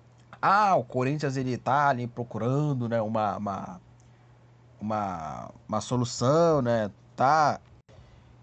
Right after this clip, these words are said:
E ele falando, né, que o time tá evoluindo, assim. Sinceramente, assim, é, é, é, as coletivas do Luxemburgo,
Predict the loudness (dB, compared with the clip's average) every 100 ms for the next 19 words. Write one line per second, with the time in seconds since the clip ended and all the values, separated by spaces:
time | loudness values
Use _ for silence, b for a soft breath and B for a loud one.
0 | -20 -20 -20 _ -20 -8 -4 -2 0 2
1 | 4 2 2 0 -2 -2 -2 -2 -4 -6
2 | 0 0 0 -2 -4 -4 -4 -4 -4 -4
3 | -4 -4 -8 -10 b b b -6 -4 0
4 | 2 4 2 2 -2 -4 -4 -6 -6 -6
5 | -6 -6 -6 -6 -4 -4 -6 -6 -8 -8
6 | -10 -12 -6 -6 -2 -2 -2 -2 -4 -2
7 | -2 -4 -6 -6 -6 -8 -12